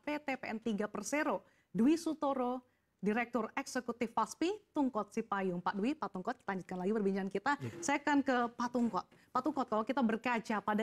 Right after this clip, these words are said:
Speaker 1: industri kelapa sawit beberapa tahun ini, sebetulnya kan ini peningkatannya cukup luar biasa.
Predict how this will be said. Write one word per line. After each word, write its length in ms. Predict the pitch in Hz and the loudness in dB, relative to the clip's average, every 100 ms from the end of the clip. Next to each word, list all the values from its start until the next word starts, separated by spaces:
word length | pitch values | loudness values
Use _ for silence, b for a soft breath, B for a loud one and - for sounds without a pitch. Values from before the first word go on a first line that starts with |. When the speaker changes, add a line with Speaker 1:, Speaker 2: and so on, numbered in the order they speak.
| 233 | 2
Speaker 1:
industri 320 | 220 226 247 | 2 2 0
kelapa 320 | 226 214 214 | -2 -2 -2
sawit 320 | 208 226 233 | -2 0 2
beberapa 400 | 226 202 202 202 | 2 2 2 -2
tahun 240 | 208 202 202 226 | -2 -4 -2 0
ini, 80 | |
sebetulnya 320 | 262 220 277 349 | 2 2 2 0
kan 80 | |
ini 240 | 311 262 330 | -2 0 0
peningkatannya 640 | - 262 247 220 240 285 | 2 2 2 0 -2 0
cukup 240 | 269 247 220 | 0 2 2
luar 240 | 220 220 | 4 2
biasa. 560 | 190 208 202 190 - | 2 2 2 0 -4